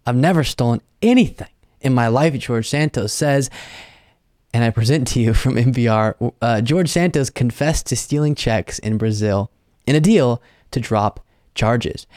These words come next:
U S Congressman George Santos has likely, uh, resolved at least one of his legal cases, this time in Brazil. The embattled New York Republican faced charges in a suburb outside Rio de Janeiro on allegations he stole checks to buy clothing and other goods in two thousand eight.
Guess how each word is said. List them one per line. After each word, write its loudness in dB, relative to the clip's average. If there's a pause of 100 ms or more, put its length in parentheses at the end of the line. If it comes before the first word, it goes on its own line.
(160)
U 2
S 0
Congressman -2
George 0
Santos -2
has -6
likely, -2
uh, -4
resolved 0
at -2
least -2
one 2
of 2
his 2
legal 0
cases, -4
this -2
time 0
in 0
Brazil. -2 (600)
The 2
embattled 2
New 0
York -2
Republican -2
faced -4
charges 0
in 0
a -2
suburb -2
outside -2 (320)
Rio 2
de 2
Janeiro 0
on -2
allegations -2
he -4
stole -4
checks -4
to -6
buy 0
clothing 0
and 0
other 0
goods -4
in -6
two -10
thousand -4
eight. -2